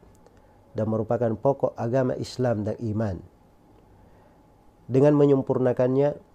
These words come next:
akan sempurna pula keislaman dan keimanan. Sebagaimana akan berkurang sekadar berkurangnya cinta kepada Allah. Allah Azza wa Jalla menjelaskan tentang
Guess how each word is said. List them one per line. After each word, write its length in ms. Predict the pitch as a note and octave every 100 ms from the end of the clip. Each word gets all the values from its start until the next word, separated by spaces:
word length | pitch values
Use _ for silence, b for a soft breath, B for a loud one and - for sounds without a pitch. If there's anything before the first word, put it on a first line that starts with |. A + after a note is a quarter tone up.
| _
akan 240 | - G#2+ A#2+
sempurna 560 | - B2 - B2 B2
pula 240 | - D3+ A#2+
keislaman 640 | - A2 - A2+ A2+ A2
dan 160 | G#2 G2+
keimanan. 560 | G#2+ G#2+ A2 A2 F2+ - - _ _ _ _ _ _
Sebagaimana 800 | - G#2 G#2 A2 A#2 A2+ G#2+ -
akan 320 | - A2 A2+ A2+
berkurang 560 | - D3 C#3+ C3+ C#3+ -
sekadar 640 | - - - A2+ A2+ A2 - -
berkurangnya 640 | A2 G#2+ - A#2 A#2 A2+
cinta 400 | G2+ - C3 A#2+
kepada 400 | G#2+ - G2+ F#2+
Allah. 320 | G2+ G#2 F#2 - _ _ _ _ _ b b b b b
Allah 240 | A2+ A#2 C3
Azza 320 | A2+ G#2 A2+
wa 80 | G#2+
Jalla 400 | A#2 A#2 B2+ C#3 - - _ _ b b -
menjelaskan 640 | G#2+ A2 A#2 - - A2+
tentang 560 | G#2+ A2 G#2+ G#2 G#2